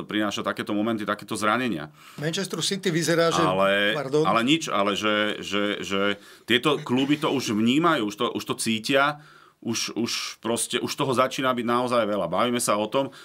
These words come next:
Speaker 1: že môžeš mať potom širší káder, aby si to nejakým spôsobom ustal a zvládol, ale potom zase nevidíš tých najlepších hráčov niekedy v tých dôležitých súbojoch, alebo proste, kedy by si ich chcel mať.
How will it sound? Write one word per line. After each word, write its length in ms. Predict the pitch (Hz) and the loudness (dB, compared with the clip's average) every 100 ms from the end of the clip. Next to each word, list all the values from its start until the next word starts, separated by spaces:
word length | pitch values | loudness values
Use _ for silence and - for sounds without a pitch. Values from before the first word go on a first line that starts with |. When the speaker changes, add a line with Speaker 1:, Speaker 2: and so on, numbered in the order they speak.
| - - | -20 -10
Speaker 1:
že 120 | 101 | 0
môžeš 320 | 113 123 135 | 2 2 0
mať 160 | 123 117 | -2 -2
potom 240 | 127 131 | -2 -2
širší 400 | 113 123 120 120 | -2 -2 -2 -2
káder, 540 | 104 90 95 127 165 170 _ _ _ _ _ _ _ | -2 -2 2 0 0 -4 _ _ _ _ _ _ _
aby 220 | 98 107 | -2 -2
si 120 | 123 | -4
to 140 | 117 | -2
nejakým 340 | 117 117 123 123 | 0 0 0 -4
spôsobom 480 | 110 113 135 120 107 | -2 -4 -2 -2 0
ustal 360 | 101 - 127 120 | 0 0 0 2
a 80 | 107 | 0
zvládol, 680 | 95 92 95 113 139 151 - - - - _ | 0 0 2 0 0 -2 -10 -20 -20 -20 _
ale 360 | - 95 104 110 | 0 2 4 2
potom 260 | 110 120 139 | 0 -4 -2
zase 240 | 135 143 | -2 0
nevidíš 420 | 135 143 139 131 | 0 0 0 -4
tých 140 | 139 131 | -4 0
najlepších 360 | 131 135 127 | 0 0 0
hráčov 260 | 123 135 139 | 0 2 0
niekedy 440 | 127 147 156 143 | 0 2 2 0
v 100 | 135 | -2
tých 160 | 143 120 | -2 -2
dôležitých 540 | 117 131 127 123 131 | -2 0 -2 -4 -8
súbojoch, 420 | - 151 151 123 | -4 -2 0 0
alebo 440 | 101 95 95 98 98 | 0 0 0 -2 -2
proste, 320 | 95 98 - | -4 -6 -6
kedy 200 | 104 107 | -4 -2
by 120 | 107 | -2
si 120 | 107 117 | -4 -4
ich 100 | - | -4
chcel 260 | - 135 | 0 2
mať. 280 | 123 113 131 | 2 -2 -4